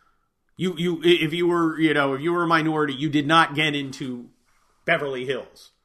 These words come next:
because it was, there were riots. You, you just did not get in. They are not,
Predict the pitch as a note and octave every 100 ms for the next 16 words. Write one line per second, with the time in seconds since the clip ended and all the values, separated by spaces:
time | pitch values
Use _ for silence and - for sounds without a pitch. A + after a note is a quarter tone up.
0 | _ _ _ _ _ _ _ A2+ D#3 -
1 | E3 C#3+ B2 A#2+ - - _ _ _ _
2 | _ _ _ D3 C#3 C3 C3+ A#2+ A#2 A2+
3 | F#2+ D#2+ - - C3 B2 C3+ C3 A2+ D3+
4 | D#3+ D3 B2+ C3 B2 A2+ - _ _ _
5 | - - - - - _ _ - A2+ A#2+
6 | C3+ C3 C3+ A2 G#2 G2